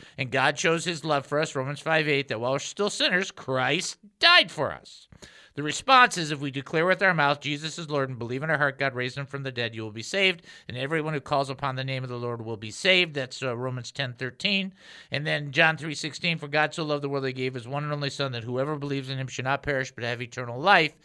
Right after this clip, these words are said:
There is, those are the basics. Those are the requirements. Those are the understandings. Those are the foundations. After we take the caller in response to the trivia question, we're gonna talk about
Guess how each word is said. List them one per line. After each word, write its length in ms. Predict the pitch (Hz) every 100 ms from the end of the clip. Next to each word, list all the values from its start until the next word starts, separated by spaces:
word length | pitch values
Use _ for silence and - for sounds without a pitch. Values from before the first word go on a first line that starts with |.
| - - -
There 320 | 143 175 190
is, 340 | 190 185 151 156
those 300 | 180 214 190
are 140 | 185
the 140 | 160 139
basics. 1080 | - - 170 165 - 117 _ - - -
Those 240 | 135 180 226
are 60 |
the 120 | 220 208
requirements. 960 | 202 - - 190 185 160 135 95 -
Those 240 | 151 160 175
are 60 |
the 180 | 190 196
understandings. 920 | 190 190 185 - - 190 175 151 131 - - -
Those 180 | 151
are 60 | 185
the 80 | 185
foundations. 1000 | 185 185 170 165 160 151 117 80 - - - - - - - - -
After 280 | 156 175 233
we 100 | 233
take 300 | 220 202 -
the 340 | 175 151 143
caller 320 | - 180 170
in 80 | 147
response 380 | 147 - 170 156
to 80 | 156
the 60 |
trivia 280 | 139 175 160
question, 540 | 143 160 - 156 143 - _ _ -
we're 200 | 180 143
gonna 240 | 165 151
talk 320 | - 185 165
about 340 | 160 151 147